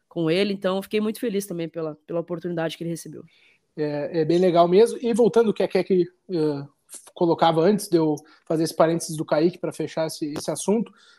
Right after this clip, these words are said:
Speaker 2: é, sobre desfalques, né, o Grêmio teve o Carbajo convocado,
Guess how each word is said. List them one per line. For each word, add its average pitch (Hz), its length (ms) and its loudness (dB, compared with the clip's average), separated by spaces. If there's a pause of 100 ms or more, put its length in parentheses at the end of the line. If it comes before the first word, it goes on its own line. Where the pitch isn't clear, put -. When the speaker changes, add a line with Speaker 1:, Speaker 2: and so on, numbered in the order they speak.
(140)
Speaker 2:
é, 180 680 6 (880)
sobre 190 580 6
desfalques, 185 680 2
né, 185 60 -2
o 185 60 2
Grêmio 190 200 0
teve 214 260 0
o 233 100 0
Carbajo 208 540 4
convocado, 190 720 0